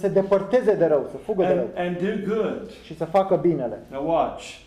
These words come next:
Speaker 1: Și atenție,
Speaker 2: Let him seek peace
Speaker 1: să
Speaker 2: and
Speaker 1: caute
Speaker 2: pursue
Speaker 1: pacea
Speaker 2: it.
Speaker 1: și să o urmărească.
Speaker 2: Let him seek peace and pursue it.
Speaker 1: Și să caute pacea și să o urmărească.
Speaker 2: The word pursue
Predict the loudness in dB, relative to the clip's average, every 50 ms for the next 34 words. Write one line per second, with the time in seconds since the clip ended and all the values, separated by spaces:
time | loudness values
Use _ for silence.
0 | _ _ _ _ _ _ _ _ _ _ _ _ _ -20 -20 -20 -20 -16 -8 -6
1 | -6 -4 -2 -4 -4 -4 -6 -8 -8 -10 -10 -10 -8 -6 -6 -6 -6 -6 -8 -6
2 | -8 -8 -10 -10 -8 -8 -8 -6 -6 -8 -8 -10 -10 -8 -8 -8 -8 -8 -10 -14
3 | -14 -16 -16 -16 -18 -20 -20 _ -14 -14 -14 -10 -4 0 2 2 2 2 0 -2
4 | 0 0 -2 -2 -2 -4 -8 -10 -12 -16 -20 -20 -20 -20 -20 -18 -16 -12 -6 -4
5 | -2 -2 -2 -4 -4 -6 -2 -2 -2 -2 -2 -6 -12 -18 -20 -20 -20 _ _ _
6 | _ _ -12 -6 -2 -2 -2 -2 -2 -4 -4 -4 -6 -8 -10 -8 -6 -6 -4 -4
7 | -6 -6 -10 -12 -18 -20 -20 -20 -20 -18 -10 -8 -6 -6 -6 -6 -8 -10 -12 -14
8 | -16 -18 -20 -20 _ _ _ -10 -10 -8 -8 -10 -10 -12 -10 -8 -6 -6 -6 -6
9 | -8 -14 -16 -18 -16 -12 -12 -12 -12 -10 -2 2 2 2 2 4 2 2 4 4
10 | 2 2 0 -4 -4 -6 -8 -14 -6 -4 -4 -4 -4 -4 -6 -6 -4 -4 -4 -4
11 | -6 -14 -20 -20 -20 -20 _ _ _ _ -20 -20 -10 -2 2 2 4 4 6 4
12 | 4 4 2 0 -2 -2 -2 -4 -6 -6 -6 -4 -4 -4 -4